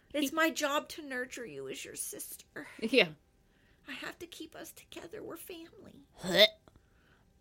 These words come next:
Speaker 1: Dude, Darren's a fucking criminal. You wanna
Speaker 2: Right.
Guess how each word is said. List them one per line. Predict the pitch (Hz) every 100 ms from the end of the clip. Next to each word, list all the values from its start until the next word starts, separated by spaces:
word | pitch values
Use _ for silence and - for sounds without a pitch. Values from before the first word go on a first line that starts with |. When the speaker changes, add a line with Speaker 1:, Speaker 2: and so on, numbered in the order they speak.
| _ _ -
Speaker 1:
Dude, | 262 -
Darren's | 226 240 415 233
a | 170
fucking | 240 240 214
criminal. | 214 196 175 156
You | 196
wanna | 294 320 240 175 - - 160
Speaker 2:
Right. | 175